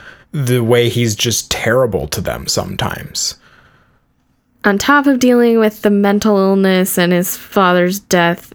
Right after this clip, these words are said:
Speaker 2: he's also been completely removed from all of his friends to a new school where no one's ever heard of Hobgoblin.
Speaker 1: Which is his main passion. He gets moved from sort of a city setting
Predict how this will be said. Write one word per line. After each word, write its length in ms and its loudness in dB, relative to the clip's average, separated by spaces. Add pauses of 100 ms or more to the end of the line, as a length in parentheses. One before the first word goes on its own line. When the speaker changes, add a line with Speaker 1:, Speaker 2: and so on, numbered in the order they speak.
Speaker 2:
he's 320 0
also 680 0 (240)
been 500 0 (460)
completely 500 2
removed 720 2
from 680 -2
all 160 0
of 80 -2
his 220 -2
friends 720 -2 (120)
to 100 0
a 40 4
new 140 4
school 560 -2 (180)
where 520 -2 (240)
no 180 4
one's 200 4
ever 180 2
heard 180 4
of 100 0
Hobgoblin. 1040 0 (380)
Speaker 1:
Which 220 2
is 140 2
his 140 0
main 240 0
passion. 560 -4 (300)
He 120 2
gets 220 0
moved 300 2
from 240 2
sort 280 2
of 120 0
a 120 2
city 520 0
setting 580 0